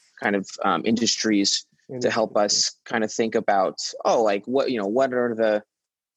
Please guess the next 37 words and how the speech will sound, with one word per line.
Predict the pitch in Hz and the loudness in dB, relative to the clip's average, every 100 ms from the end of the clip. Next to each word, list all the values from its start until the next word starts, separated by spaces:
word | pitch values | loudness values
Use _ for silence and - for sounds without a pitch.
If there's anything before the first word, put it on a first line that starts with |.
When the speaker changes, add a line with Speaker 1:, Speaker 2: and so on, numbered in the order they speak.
| _ - | _ -6
Speaker 1:
uh, | 107 98 | -2 0
what | 117 123 | 2 2
are | |
the | 113 | 0
things | 104 117 110 | 0 -2 0
from | - 110 | 0 0
other | 110 | 2
industries | 107 113 107 107 | 2 0 0 0
that | 98 | 0
can | 107 | 0
help | 107 104 | 0 0
us | 104 - | -2 0
improve | 101 - 113 107 | -2 0 2 2
this | - 95 | -2 -6
process? | - 87 78 - 87 - | -2 0 0 0 0 0
And, | 110 | 0
like, | 98 92 | 0 0
so, | 107 82 80 | 2 2 0
you | 107 | -2
know, | 87 | -2
for | 101 | 0
the | 98 | 0
example | 98 90 95 | 0 -2 0
of, | 92 | 0
like, | 92 92 | 0 0
lean | 104 104 104 101 _ _ _ - | -2 -2 -2 -4 _ _ _ 0
manufacturing, | 120 117 - 175 - 135 123 | 2 2 2 2 2 2 2
one | 120 123 | 2 2
of | 117 | 2
the | |
things | 110 117 110 | 0 0 0
that | 98 | 0
they | 107 | 0
talk | 113 98 | 0 -2
about | - 98 90 92 - | -2 -2 0 -2 -2
is, | 107 101 98 - - | 0 2 0 -4 -4
um, | 98 90 85 73 - | -2 -2 -4 -6 -10